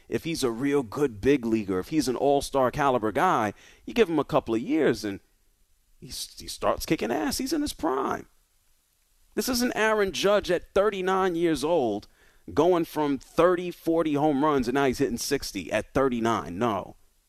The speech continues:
Chris is calling from Pittsburgh. You're on the J R Sport Brief Show.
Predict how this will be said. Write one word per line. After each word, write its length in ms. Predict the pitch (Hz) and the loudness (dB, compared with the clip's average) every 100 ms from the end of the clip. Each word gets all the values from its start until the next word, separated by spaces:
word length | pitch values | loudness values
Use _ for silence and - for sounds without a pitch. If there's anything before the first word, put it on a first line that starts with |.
| _ _ _ _ _ _ _ _ _ _ _ _ _ - | _ _ _ _ _ _ _ _ _ _ _ _ _ -2
Chris 220 | 185 - | 0 0
is 120 | 127 | 0
calling 240 | 151 127 | 2 2
from 160 | 123 117 | 0 -2
Pittsburgh. 480 | - 117 - 101 95 | -2 -2 0 -2 0
You're 120 | 127 | 0
on 80 | 110 | 0
the 60 | |
J 180 | 95 120 | 0 0
R 120 | 113 | 2
Sport 360 | 104 - 107 - | 0 -4 -4 -4
Brief 160 | 82 - | -10 -10
Show. 260 | 78 55 | -8 -10